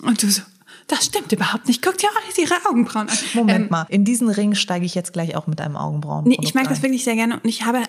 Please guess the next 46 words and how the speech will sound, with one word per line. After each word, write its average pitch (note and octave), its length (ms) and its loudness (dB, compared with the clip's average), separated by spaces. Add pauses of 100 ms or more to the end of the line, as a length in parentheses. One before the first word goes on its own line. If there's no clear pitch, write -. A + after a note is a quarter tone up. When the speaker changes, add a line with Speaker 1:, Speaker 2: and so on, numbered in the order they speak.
(100)
Speaker 1:
eben A3+ 160 4
noch A3 100 4
nichts A3+ 380 2
gefunden, F#3 580 -4 (380)
was G#3+ 340 -2
mir G#3 160 4
die G3 100 0
Benefit G3 440 -4
Augenbrauenprodukte G3 1040 -4 (600)
ma-, C4 140 2 (140)
also A3+ 140 4
irgendwie A#3+ 600 -2 (200)
ausgeredet C4 600 0
hätte F#3 200 -6
Speaker 2:
Dann G#3+ 100 2
Speaker 1:
oder G3 80 2
Speaker 2:
kannst A3 220 2
Speaker 1:
so. C4+ 80 0
Speaker 2:
du C4+ 80 -2
dich B3+ 140 -2
jetzt G#3+ 180 -2
mal F3 140 0
zurücklehnen, F3+ 840 0 (100)
pack - 420 -4
dir G#3 180 2
das E3+ 260 0
Kaltgetränk F3+ 680 -2
in F3+ 120 0
die F3 80 2
rechte G3+ 380 -2
Hand F3+ 460 0
Speaker 1:
Warte, C#4 280 -10
warte. B3 240 -6 (600)
Speaker 2:
<laughs> - 560 -4
und G3+ 180 2
die G3+ 60 -2
Pommes, A#3+ 480 -2
die G3 120 -4
du F#3 120 -2
so F#3 100 -2
gerne F3+ 380 0
wolltest, E3+ 320 -2
in F#3 80 2
die F#3+ 80 2
linke. D#3+ 340 0
Speaker 1:
Okay, E3 240 -2